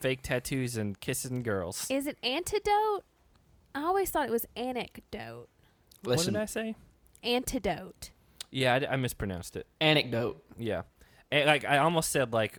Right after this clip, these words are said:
Speaker 1: uh,
Speaker 3: Anti-tote.
Speaker 1: Yeah, anti-tote.
Speaker 2: Well, <laughs> you know, <laughs> you sign up for Patreon, you get exclusive content. <laughs>
Speaker 1: Yeah, content. You know, I think I got
Speaker 2: You're
Speaker 1: Tan-,
Speaker 2: really off
Speaker 1: I got Ta-,
Speaker 2: today.
Speaker 1: I got Tanya on the mind, you know. Uh, we, it's Tanya-centric <laughs> episode.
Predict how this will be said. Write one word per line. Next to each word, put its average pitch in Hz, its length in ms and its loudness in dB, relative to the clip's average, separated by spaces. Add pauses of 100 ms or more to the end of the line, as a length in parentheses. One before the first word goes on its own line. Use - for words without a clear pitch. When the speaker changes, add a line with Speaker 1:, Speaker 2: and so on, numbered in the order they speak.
(120)
Speaker 1:
uh, 127 40 6
Speaker 3:
Anti-tote. 131 720 6 (300)
Speaker 1:
Yeah, 98 180 -2 (140)
anti-tote. 113 600 0 (600)
Speaker 2:
Well, 294 280 2
<laughs> - 100 -4
you 392 120 10
know, 269 260 8 (280)
<laughs> - 280 -16
you 320 260 6
sign 247 300 6
up 196 60 -2
for 240 100 -6
Patreon, 214 580 2
you 214 80 -6
get 202 160 0
exclusive 233 520 -2
content. 240 520 2 (120)
<laughs> - 140 -16
Speaker 1:
Yeah, 117 240 4
content. 131 520 0
You 180 120 8
know, 185 80 10
I 190 60 10
think 262 240 2
I 170 60 8
got 151 180 4
Speaker 2:
You're 392 120 10
Speaker 1:
Tan-, 480 100 10
Speaker 2:
really 349 320 8
off 214 400 8
Speaker 1:
I 170 80 10
got 226 140 10
Ta-, - 40 8
Speaker 2:
today. 208 280 6
Speaker 1:
I 156 80 8
got 170 160 8
Tanya 151 380 4
on 117 160 2
the 107 60 0
mind, 101 320 0
you 104 100 -2
know. 104 280 2 (600)
Uh, 110 340 6
we, 120 200 0
it's 90 340 -6
Tanya-centric 160 840 2
<laughs> - 0 -
episode. 131 720 4